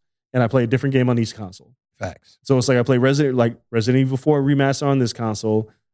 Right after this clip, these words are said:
Speaker 1: I just finished Fire Emblem Engaged on Switch, so now I'm going back to pl-, try to finish Bayonetta before Zelda comes out, which is not happening. And then on my Xbox, I went back and played Resident Evil two,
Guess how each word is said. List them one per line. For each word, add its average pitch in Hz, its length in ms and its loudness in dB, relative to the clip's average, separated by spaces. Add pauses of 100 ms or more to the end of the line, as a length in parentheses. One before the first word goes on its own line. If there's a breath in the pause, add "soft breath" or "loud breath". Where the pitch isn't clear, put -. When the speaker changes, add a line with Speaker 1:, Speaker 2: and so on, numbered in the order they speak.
(120)
Speaker 1:
I 117 160 -2
just 135 280 0
finished 143 280 0
Fire 139 560 0
Emblem 139 400 2
Engaged 123 500 0
on 117 120 -2
Switch, 135 320 -2
so 120 60 -4
now 117 280 2
I'm 117 160 -4
going 123 240 -2
back 117 160 0
to - 40 -20
pl-, 131 120 -10
try 196 260 0
to 208 60 -2
finish 175 260 -2
Bayonetta 160 480 2
before 139 640 0
Zelda 127 260 0
comes 117 200 -6
out, 110 140 2
which 110 160 -10
is 104 80 -12
not 104 200 -8
happening. 104 400 -6 (440)
And 135 100 2
then 156 100 2
on 156 80 0
my 147 120 0
Xbox, 185 320 0
I 165 40 -2
went 156 180 0
back 147 160 0
and 135 100 -8
played 143 200 0
Resident 123 320 0
Evil 147 180 -2
two, 147 360 -2